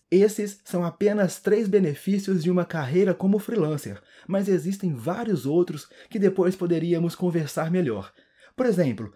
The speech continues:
você passa a ter contato com outros freelancers de vários lugares diferentes e isso aumenta seu network. Você aprende ainda mais sobre sua área de atuação,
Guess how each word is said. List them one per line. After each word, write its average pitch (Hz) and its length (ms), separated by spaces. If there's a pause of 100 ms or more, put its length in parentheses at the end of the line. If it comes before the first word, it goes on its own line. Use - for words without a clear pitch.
(180)
você 226 240
passa 220 440
a 165 80
ter 175 200
contato 175 560
com 170 220
outros 196 400
freelancers 170 640
de 139 80
vários 170 420
lugares 165 460
diferentes 156 720 (260)
e 151 140
isso 196 200
aumenta 175 400
seu 190 200
network. 170 580 (460)
Você 180 260
aprende 202 460
ainda 208 300
mais 165 380 (100)
sobre 190 300
sua 208 260
área 196 340
de 202 120
atuação, 190 600